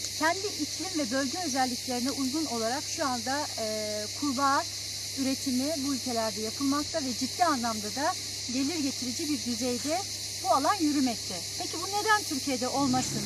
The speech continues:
deyip, e, böyle bir işe giriştik. Tabii bu işe girişirken de en önemli, en, e,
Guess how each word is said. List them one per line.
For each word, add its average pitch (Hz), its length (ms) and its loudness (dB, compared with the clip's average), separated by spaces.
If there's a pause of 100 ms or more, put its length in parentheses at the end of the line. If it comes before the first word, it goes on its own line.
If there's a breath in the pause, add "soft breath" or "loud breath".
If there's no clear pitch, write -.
(140)
deyip, 311 240 2 (920)
e, 277 380 4
böyle 403 280 4
bir 302 80 4
işe 359 220 2
giriştik. 330 460 0 (180)
Tabii 392 220 -2
bu 370 120 0
işe 453 160 0
girişirken 339 720 0
de 311 120 4 (580)
en 415 60 0
önemli, 285 640 2 (220)
en, 320 240 4
e, 233 800 2